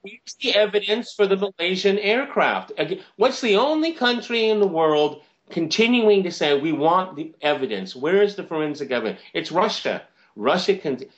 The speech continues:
is, go to their foreign ministry, uh, website. They continue to ask questions why the authorities in Britain,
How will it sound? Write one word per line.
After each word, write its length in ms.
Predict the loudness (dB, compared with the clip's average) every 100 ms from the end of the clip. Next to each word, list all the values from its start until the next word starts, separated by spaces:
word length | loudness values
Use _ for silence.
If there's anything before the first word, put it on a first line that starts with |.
| _ -6
is, 200 | -4 -4
go 480 | -4 -4 0 2 4
to 80 | 4
their 140 | 2
foreign 320 | 2 0 0
ministry, 420 | 0 0 -2 -6 -4
uh, 80 | -2
website. 480 | -2 -2 -2 -2 -2
They 80 |
continue 500 | -4 -4 2 4 6
to 160 | 4 0
ask 220 | -4 -4
questions 420 | -2 -2 -4 -6
why 220 | 0 0 2
the 140 | -2
authorities 540 | 0 4 6 4 -4
in 220 | -8 -10 -2
Britain, 480 | 0 0 -2 -4